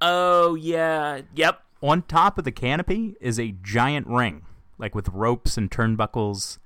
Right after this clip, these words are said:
Speaker 2: It's crazy looking. So I'm excited for it.
Speaker 1: Are you working me right now?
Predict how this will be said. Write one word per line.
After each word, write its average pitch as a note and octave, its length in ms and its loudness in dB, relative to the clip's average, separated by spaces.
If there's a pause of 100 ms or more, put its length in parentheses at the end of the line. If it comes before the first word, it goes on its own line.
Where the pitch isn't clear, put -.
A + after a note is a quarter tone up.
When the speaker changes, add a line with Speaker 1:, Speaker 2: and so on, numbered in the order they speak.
(800)
Speaker 2:
It's A#2+ 180 -4
crazy C3+ 460 0
looking. E2 480 -14 (160)
So A#2+ 540 2
I'm C3 200 2
excited F#2+ 360 -4
for - 180 -14
it. - 140 -20
Speaker 1:
Are D#3+ 120 2
you D3+ 200 -6
working C#3 320 -2
me F#3 100 -8
right A#3+ 200 -2
now? D4+ 200 -8